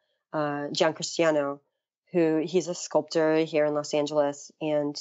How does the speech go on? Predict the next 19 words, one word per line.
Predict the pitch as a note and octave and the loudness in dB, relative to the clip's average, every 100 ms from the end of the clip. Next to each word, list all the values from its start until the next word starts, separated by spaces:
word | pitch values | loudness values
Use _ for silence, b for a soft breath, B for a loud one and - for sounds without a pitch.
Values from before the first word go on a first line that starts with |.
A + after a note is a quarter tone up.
| - | -12
he | - - C4 C4+ | -8 -2 0 2
had | A3 | -2
found | - E3+ E3 E3 E3 - | -2 2 4 2 0 -2
the | D#3+ | -4
call, | - E3 D#3 D#3 D#3 | 0 4 6 6 2
I | D#3 | 0
think, | E3 D#3 | -4 -2
through | C#3+ | -4
Facebook | - B2+ C#3+ - D3 - | -4 -6 -6 -8 -10 -8
or | |
something | - - - D#3 | -10 -8 -8 -10
like | D#3 | -8
that, | D#3+ - | -6 -4
and | D#3 D#3 | -4 -4
sent | D#3+ D#3 | -4 -4
in | D#3+ | -4
this | D#3 - | -6 -2
sculptural | - D3 - D#3 D3 | 0 0 2 2 2
work. | D3 D3+ | -4 -10